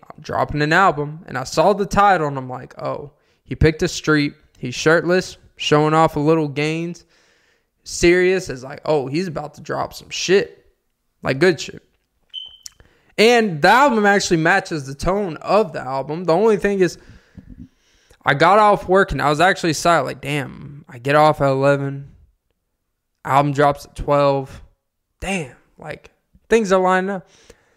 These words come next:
So I go sit down somewhere. I'm like, "Shit, all right, I had this plan. I'm gonna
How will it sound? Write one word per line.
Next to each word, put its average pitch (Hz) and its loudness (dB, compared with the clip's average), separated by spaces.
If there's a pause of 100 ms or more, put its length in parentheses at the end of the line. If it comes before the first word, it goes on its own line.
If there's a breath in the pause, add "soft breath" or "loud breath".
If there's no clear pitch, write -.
(400 soft breath)
So 156 2
I 160 4
go 240 6
sit 214 -2
down 220 4
somewhere. 220 0
I'm 185 -2
like, 135 -8
"Shit, - -4
all 117 -8
right, 113 -4
I 135 0
had 143 0
this 139 -6
plan. 190 2
I'm 170 0
gonna 131 -4